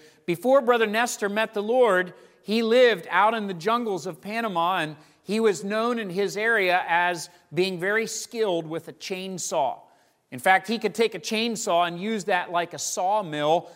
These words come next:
and he could make raw lumber for people to be able to build houses and buildings and things like that. And because of that, Brother Nestor began to accumulate quite a bit of wealth. He became very successful as a young man, but he had an enemy.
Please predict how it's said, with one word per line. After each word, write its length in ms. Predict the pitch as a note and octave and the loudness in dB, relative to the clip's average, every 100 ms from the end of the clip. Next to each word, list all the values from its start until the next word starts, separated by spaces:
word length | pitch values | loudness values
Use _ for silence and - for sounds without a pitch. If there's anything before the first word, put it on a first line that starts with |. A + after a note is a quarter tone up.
| - | -12
and 140 | - D3+ | -6 -4
he 160 | G3+ | -4
could 180 | G#3+ G3 | -4 -6
make 300 | F#3 G3 F#3+ | -2 -4 -4
raw 320 | E3 F3 F#3+ | -4 2 2
lumber 400 | F3+ F3 A3+ G3+ | 2 0 -2 -2
for 180 | D#3+ D#3+ | -6 -8
people 340 | - F#3 - | -8 -10 -8
to 60 | F3 | -8
be 140 | D#3 | -4
able 200 | F3 F#3 | -4 -2
to 60 | F3 | -4
build 380 | D3+ F#3 F#3 E3+ - - | -2 -2 0 -4 -12 -6
houses 680 | - F3 F#3+ D#3+ G3 F3+ | 0 2 2 -2 -4 -2
and 200 | F#3+ F#3+ F3 - - | -6 -6 -10 -16 -2
buildings 540 | F3+ F#3+ G3 F#3+ E3+ | 2 4 2 0 -6
and 140 | F3 D#3+ | -10 -8
things 280 | G3 G3 | -6 -6
like 280 | F3 F#3 F3+ | 0 0 0
that. 240 | F#3+ F#3+ G3+ | 0 2 2
And 100 | F#3 | -4
because 380 | F#3+ B3 D4+ | -6 0 0
of 140 | C#4+ E3+ | -2 0
that, 340 | E3+ F#3+ G3 - _ | 2 2 0 -18 _
Brother 220 | G#3+ A3+ | -2 0
Nestor 440 | G#3 A3+ B3+ - G3 | 0 0 0 -2 -2
began 440 | F3+ F3 G#3+ A3+ | -2 0 0 -2
to 160 | - F#3+ | -2 -2
accumulate 720 | F3+ A3+ A#3+ A3+ F3 F3 E3+ | -2 -4 -4 -2 0 -2 -2
quite 280 | G#3 F#3+ G3+ | 0 2 2
a 60 | |
bit 160 | F3+ F#3+ | 0 -4
of 160 | F3+ | -4
wealth. 360 | D#3+ G#3 F3 - | -2 0 0 -2
He 100 | E3+ | -6
became 540 | F3 E3+ A3 A3+ G3+ - - - | -6 -4 -2 -2 -2 -8 -18 -6
very 320 | E3+ F#3+ A3 | 0 2 2
successful 760 | G#3+ G#3+ F#3 B3+ B3 - F#3+ E3 | 0 -6 -6 0 0 -2 -2 2
as 200 | E3 D#3 | 2 0
a 60 | F3 | -4
young 280 | F3 F#3 | -4 -4
man, 300 | F#3 G#3+ F3+ | -4 -2 -2
but 120 | C3+ C#3+ | -4 -8
he 180 | E3 | -6
had 220 | D3+ E3 F3 | -6 -4 -4
an 140 | E3+ | -6
enemy. 500 | - G3 F3 A#2 G#2 | -12 -12 -12 -14 -18